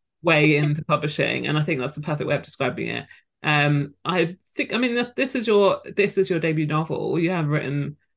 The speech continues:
Speaker 1: um, other things, but we will, we will go into that. Um, and you've got such an interesting journey into publishing that it's,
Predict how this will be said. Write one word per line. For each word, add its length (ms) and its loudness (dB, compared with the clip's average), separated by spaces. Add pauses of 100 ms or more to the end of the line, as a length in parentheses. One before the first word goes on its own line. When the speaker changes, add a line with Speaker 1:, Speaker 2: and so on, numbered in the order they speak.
(100)
Speaker 1:
um, 380 -4
other 220 0
things, 460 -4
but 200 -2
we 140 0
will, 320 -2
we 100 -2
will 240 0 (160)
go 160 4
into 240 0
that. 240 -4 (420)
Um, 460 -2
and 340 -4
you've 200 -2
got 160 -4
such 200 -6
an 200 -6
interesting 1000 -4 (640)
journey 400 0
into 160 -6
publishing 380 -8
that 220 -6
it's, 360 -10